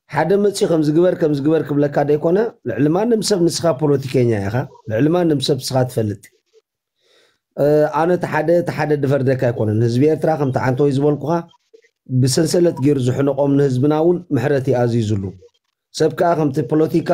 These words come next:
ረብሓ እዩ ዝበልካዮ፣ ረብሓ መሲል ንብ ከም ዝጓዓዝ ነይረ እሞ ጌጋ መንገዲ እዩ ነይሩ። ኣነ ኤርትራዊ እየ። ብኤርትራ ክሓስብ እየ ዝደሊ ካብ ሕጂ። እንድሕር ኢልካ እስኻ ጥራይ ኣይኮንካን። ኩሎም፣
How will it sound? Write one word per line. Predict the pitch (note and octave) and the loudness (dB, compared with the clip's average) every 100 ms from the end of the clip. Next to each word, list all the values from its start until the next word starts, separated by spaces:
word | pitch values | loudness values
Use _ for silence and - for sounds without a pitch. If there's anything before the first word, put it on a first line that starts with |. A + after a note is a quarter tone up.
| D#3 | 0
ረብሓ | C#3+ C3 | 0 0
እዩ | C#3+ | -2
ዝበልካዮ፣ | B2+ C#3+ C#3+ E3+ F#3 - _ _ _ _ - | 2 0 2 0 -2 -6 _ _ _ _ -4
ረብሓ | D3 D#3 F#3 | -2 0 0
መሲል | F#3+ F3+ F3 E3+ | 0 0 0 2
ንብ | F3 E3 | 2 0
ከም | D#3+ D3 | 0 0
ዝጓዓዝ | C#3+ C#3 A2+ C#3+ | 0 0 0 0
ነይረ | C#3 D3 D#3 | 2 2 2
እሞ | E3 G3 G#3 _ _ A#2+ | 2 0 -2 _ _ -8
ጌጋ | C3 D#3 D#3 D#3+ | 0 2 2 2
መንገዲ | C#3+ C3+ C3+ B2+ B2+ | 0 0 0 2 0
እዩ | C3 B2 | 2 2
ነይሩ። | A#2+ G2+ F2 - _ - - - | 2 0 -6 -18 _ -20 -20 -6
ኣነ | C#3 E3 E3+ | -2 2 2
ኤርትራዊ | D#3 C#3+ D3 C3+ C3 | 2 0 0 2 2
እየ። | A#2+ A2+ F#2+ - _ _ _ _ _ _ _ _ - | 0 -2 -4 -12 _ _ _ _ _ _ _ _ 0
ብኤርትራ | E3+ F3+ F#3 | 0 2 -2
ክሓስብ | C3 C3 C3+ C3+ | -2 -6 -4 0
እየ | C#3 | 0
ዝደሊ | A#2+ C3 B2+ | 2 0 0
ካብ | B2 B2 | 0 -2
ሕጂ። | B2+ G#2+ G#2+ G#2 _ _ _ _ _ _ | -2 -2 -4 -4 _ _ _ _ _ _
እንድሕር | B2+ B2 D3+ | -2 0 2
ኢልካ | F3+ F3 G3 | 0 0 -2
እስኻ | F3+ F#3+ G#3 | -2 -2 0
ጥራይ | G3+ F3+ | 2 0
ኣይኮንካን። | D3+ D3 B2+ G#2 - _ - | 0 -2 -2 -6 -6 _ -12
ኩሎም፣ | - G3+ F3 | -2 2 2